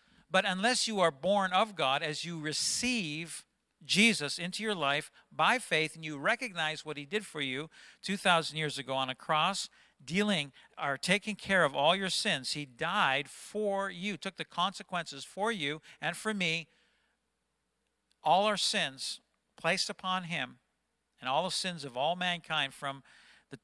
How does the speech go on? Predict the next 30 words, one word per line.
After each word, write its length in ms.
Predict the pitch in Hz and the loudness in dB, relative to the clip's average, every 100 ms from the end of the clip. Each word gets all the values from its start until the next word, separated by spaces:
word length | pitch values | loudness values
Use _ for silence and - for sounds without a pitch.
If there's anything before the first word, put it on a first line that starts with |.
| _ | _
beginning 400 | 147 127 160 185 | -8 -2 -2 0
of 120 | 185 | -4
time 500 | - 170 170 180 180 - _ _ _ _ | -2 -2 0 -2 -6 -16 _ _ _ _
and 180 | 143 151 | -4 -2
even 280 | 165 175 175 | 0 0 -2
to 180 | - 147 | -4 0
those 260 | 156 160 | 0 0
things 220 | 180 175 | -2 -4
in 80 | 170 | -6
the 60 | 170 | -6
future. 400 | - 151 - 139 | -4 -4 -2 -2
God 280 | 123 143 156 | 2 4 4
is 200 | 151 156 | 0 -2
not 260 | 151 170 - - | -2 -2 -6 -8
limited 560 | 151 165 160 - 135 | -4 -4 -4 -6 -4
by 160 | 139 139 | -2 -4
time. 420 | - 139 123 127 - - _ | -4 -2 0 -2 -6 -20 _
Everything 460 | 165 202 196 202 175 | 0 0 -2 -4 -4
was 180 | 151 - | -4 -6
put 440 | - 185 170 131 | -8 -6 -6 -4
back 260 | 143 156 - | -2 -2 -2
on 180 | 160 143 | -6 -4
Jesus 580 | 127 151 120 117 113 - - - _ - | -4 -4 -4 -6 -8 -10 -14 -20 _ -8
two 160 | 180 | -6
thousand 500 | 175 160 143 135 135 | -2 2 2 0 -6
years 320 | 135 165 160 | -4 -2 -2
ago. 340 | 135 113 113 110 | -4 -6 -6 -6
So 160 | - 147 | -8 -6
we 160 | 175 | -4
look 220 | 170 175 | -2 -4